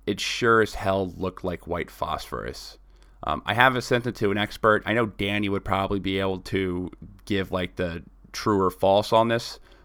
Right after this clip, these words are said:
but from what I saw, it really does look like they use white phosphorus. And, um, another thing is, is the U S has been using white phosphorus, like,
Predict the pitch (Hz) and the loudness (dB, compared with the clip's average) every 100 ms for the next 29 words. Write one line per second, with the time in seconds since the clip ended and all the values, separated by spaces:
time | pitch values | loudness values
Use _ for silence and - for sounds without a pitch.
0 | - 98 98 - - 101 101 104 110 120 | -2 2 2 2 -2 2 2 4 2 0
1 | - 117 117 113 - 98 101 104 98 92 | 2 6 6 4 0 -2 0 0 0 0
2 | 92 92 90 92 90 90 90 90 90 87 | -2 -4 -6 -4 -4 -2 -4 -4 -4 -6
3 | - 87 78 - 82 82 - 78 82 - | -6 -8 -6 -4 -4 -4 -4 -4 -4 -8
4 | - - - - - - 95 98 98 101 | -18 -20 -20 -20 -20 -4 -2 0 0 0
5 | 98 98 98 - - - - 110 123 123 | 2 2 0 -4 -10 -20 -2 4 4 4
6 | 110 113 101 101 98 - 98 98 - - | 2 0 0 0 -4 -6 -8 -8 -14 -20
7 | - - 110 139 143 131 123 107 107 107 | -20 -4 0 6 6 6 4 0 0 2
8 | 110 101 98 98 95 - 98 95 - 95 | 0 -2 -2 -2 -2 2 2 2 -2 -4
9 | 87 90 - 85 87 | -4 -6 -6 -6 -6